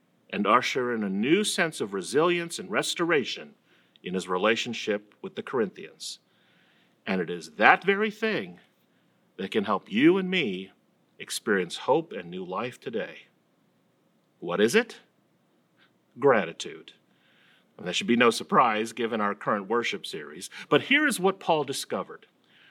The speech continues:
Gratitude, when practiced, can bring healing from our past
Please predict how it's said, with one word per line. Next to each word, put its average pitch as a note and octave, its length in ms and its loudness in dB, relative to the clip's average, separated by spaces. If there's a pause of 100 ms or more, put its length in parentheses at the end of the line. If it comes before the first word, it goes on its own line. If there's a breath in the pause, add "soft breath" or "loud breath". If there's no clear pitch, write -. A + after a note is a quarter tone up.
(220 soft breath)
Gratitude, E3 840 4 (460)
when A2+ 320 4
practiced, - 1000 -2 (800)
can G#2 160 2
bring G3+ 200 4
healing D#3 440 0
from F#3 200 -2
our F#3 120 2
past - 600 -12